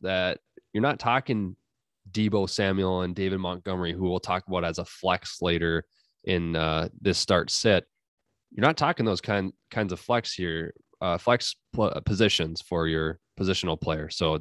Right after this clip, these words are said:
these are deeper players. You might be looking at someone like K J Osborn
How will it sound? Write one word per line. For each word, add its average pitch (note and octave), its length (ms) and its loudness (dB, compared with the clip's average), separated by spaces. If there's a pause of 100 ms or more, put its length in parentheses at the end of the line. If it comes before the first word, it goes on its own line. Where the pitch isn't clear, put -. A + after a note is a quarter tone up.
these D#3 200 8
are G3 100 8
deeper D#3 320 2
players. A#2 340 6
You A2+ 80 -2
might E3 220 0
be G#2+ 120 0
looking A2 300 -2
at G2+ 220 0 (540)
someone A#2+ 300 0
like G2+ 180 -2
K A2+ 180 0
J G#2+ 180 2
Osborn G2 680 0